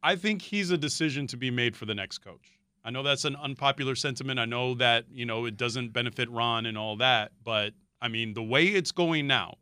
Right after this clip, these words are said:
unless you make some sort of adjustment against the Eagles, you give him clean pockets and all of this, unless something changes drastically against the Eagles,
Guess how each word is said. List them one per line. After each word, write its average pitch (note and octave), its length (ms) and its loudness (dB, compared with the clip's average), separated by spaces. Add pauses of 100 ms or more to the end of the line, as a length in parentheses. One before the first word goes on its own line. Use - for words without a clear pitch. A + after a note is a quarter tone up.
unless B2 460 0
you F#3 400 -2 (160)
make D#3 240 0
some F3 240 2
sort F3+ 180 2
of D#3 80 0
adjustment D3+ 540 0
against C#3 260 0
the C#3 220 -4
Eagles, C#3+ 440 0 (400)
you B2+ 120 -8
give C#3+ 240 0
him D3+ 160 -2
clean D3+ 340 -4
pockets C#3 480 0
and C3+ 100 0
all C3 220 2
of B2 80 0
this, C3 280 2 (480)
unless D3 280 2
something G#3 340 0
changes D3 520 2
drastically C3 880 2
against B2 260 -2
the A#2+ 80 -4
Eagles, D#3 640 -2